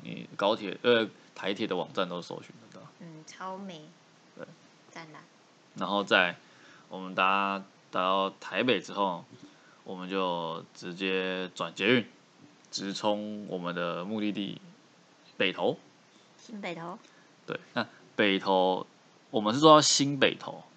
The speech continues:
Speaker 1: 那好，在北投要转车吧，然后转到往新北投那个支线的时候，
Speaker 2: 嗯。
Speaker 1: 它的捷运车厢其实也蛮特别的，因为那时候我们在那个捷运站有看到说，北投好像是什么巫婆嘛，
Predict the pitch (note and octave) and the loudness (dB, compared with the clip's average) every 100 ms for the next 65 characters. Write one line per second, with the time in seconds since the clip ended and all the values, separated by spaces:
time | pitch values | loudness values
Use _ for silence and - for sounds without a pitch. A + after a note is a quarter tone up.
0 | - A2+ G2+ - - - - - - - | -2 0 0 -2 -20 -20 -20 -20 -18 -4
1 | G2+ G2 - _ D3+ C#3+ C3+ B2+ - - | -2 -2 -8 _ 4 6 4 -2 -14 -20
2 | _ _ _ _ - G#2+ F#2 F2+ F#2+ A#2 | _ _ _ _ -2 0 0 0 2 4
3 | A#2+ - - - E2+ - - _ _ G2+ | 2 -2 -6 -12 -10 -10 -12 _ _ 0
4 | G#2 A2 F#2+ G2 G#2+ - _ - G2 F2+ | 0 0 0 2 0 -4 _ -6 -4 -4
5 | - G#2 F2+ F2+ F2+ - F2+ F2 G2+ F2+ | -6 -4 -2 -4 -6 -8 -12 -8 -6 -6
6 | F2+ G2 F#2+ F#2+ - - - - A2+ G#2+ | -10 -6 -6 -6 -10 -20 -20 0 2 4
7 | F#2 F2 E2+ G2 F2+ G#2 G2 F#2+ F2 F#2 | 2 0 -4 -6 -4 -4 -6 -8 -8 -8
8 | F2 - - F2+ F2 E2+ E2+ E2 E2+ - | -8 -14 -14 -12 -10 -10 -8 -10 -10 -14
9 | - G#2+ G2 F#2 F#2 F#2 - - - - | -10 -8 -6 -8 -12 -16 -20 -20 -20 -14
10 | - D#3+ D3+ G#2+ F#2+ B2 A#2+ A2 F2+ G2 | -4 0 2 2 0 0 0 -4 -6 -6
11 | G2 G2 F2+ F#2+ F#2+ F#2 G#2 F2+ F2+ F2 | -4 -4 -6 -6 -6 -6 -8 -8 -8 -10
12 | - - - - - _ _ - - G2 | -20 -20 -20 -20 -20 _ _ -18 -4 -2
13 | F2+ F#2+ F2+ F#2+ A2 A2+ F2 - - - | -2 -4 0 0 0 -4 -8 -14 -20 -8
14 | B2 A#2+ G#2+ - G2 F#2+ | -2 0 -2 -6 -6 -4